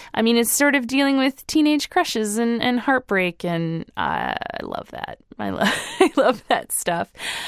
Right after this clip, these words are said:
Um, it's also, the last couple of storylines have really been bringing in the Inhumans, and I think that's sort of gonna be a major factor in the comic as it goes on. You know, the first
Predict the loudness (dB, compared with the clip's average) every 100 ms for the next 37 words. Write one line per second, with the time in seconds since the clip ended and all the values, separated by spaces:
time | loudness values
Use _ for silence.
0 | -10 4 6 8 6 6 2 0 4 4
1 | 6 4 4 4 4 4 2 0 -2 0
2 | 2 4 2 0 -2 2 2 2 0 -2
3 | -2 -2 -2 -2 -2 -4 -4 -2 -2 -2
4 | -2 -4 -4 -4 -4 -4 -4 -4 -4 -4
5 | -4 -6 -8 -8 -8 -8 -8 -6 -8 -8
6 | -8 -8 -10 _ -20 -20 -20 _ _ -4
7 | -4 -2 -4 -4 -8 -20 -20 -6 -2 -2
8 | -2 -6 -10 -6 -4 -6 -6 -4 -4 -4
9 | -4 -4 -2 -2 -2 -4 -10 -8 -4 -2
10 | -2 -2 0 0 0 -4